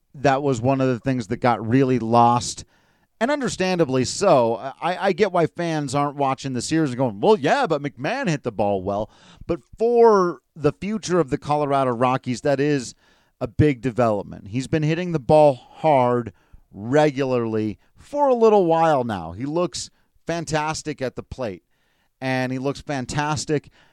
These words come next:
at second base. And if he's going to finish the season playing the way he did on the homestand, he, he's one of the very few players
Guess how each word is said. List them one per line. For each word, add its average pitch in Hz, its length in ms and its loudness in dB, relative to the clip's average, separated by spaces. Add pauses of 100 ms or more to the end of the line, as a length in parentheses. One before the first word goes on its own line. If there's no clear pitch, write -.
(220)
at 135 160 0
second 127 460 -2
base. 107 340 -4
And 127 220 -4
if 127 100 -2
he's 143 180 0
going 180 280 2
to 160 80 4
finish 170 440 -2
the 151 120 -6
season 143 460 -6
playing 139 480 -2
the 123 100 -2
way 113 240 0
he 117 280 -4
did 185 180 0
on 196 120 -4
the 190 80 -2
homestand, 190 480 -2
he, 185 340 -4
he's 170 140 -8
one 180 140 2
of 160 80 -2
the 135 60 2
very 170 460 4
few 175 220 -6
players 127 480 -2